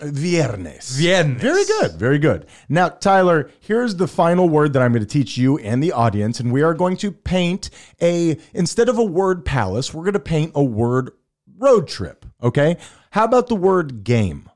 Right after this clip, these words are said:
Speaker 1: Okay, like you, uh, like you and I are gonna go to a football game. Do you know how to say that word in Spanish?
Speaker 2: Football.
Speaker 1: Okay, fuck off, dude. All right,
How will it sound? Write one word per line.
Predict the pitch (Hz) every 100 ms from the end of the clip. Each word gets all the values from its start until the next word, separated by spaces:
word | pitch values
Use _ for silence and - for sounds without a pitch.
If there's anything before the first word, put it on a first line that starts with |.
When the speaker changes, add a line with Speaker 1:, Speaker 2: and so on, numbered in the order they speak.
| -
Speaker 1:
Okay, | 120 180
like | 190 185
you, | 143 208
uh, | - 165
like | 160 135
you | 220 254
and |
I | 226 214
are |
gonna | 185 175
go | 151 175
to | - 170
a | 135
football | - 214 233 - 180 175 170 147 _ 131 104
game. | 135 185 127 67 64 - 110
Do |
you | 143
know | 160
how | 156
to | 151
say | - 170
that | 156 147
word | 151
in | 143 143
Spanish? | 147 104 - - -
Speaker 2:
Football. | - 330 320 151 170 131 90 196
Speaker 1:
Okay, | 190 143 98
fuck | - - - - -
off, | 135 98 -
dude. | - 80 67 - - - -
All | 202
right, | 214 127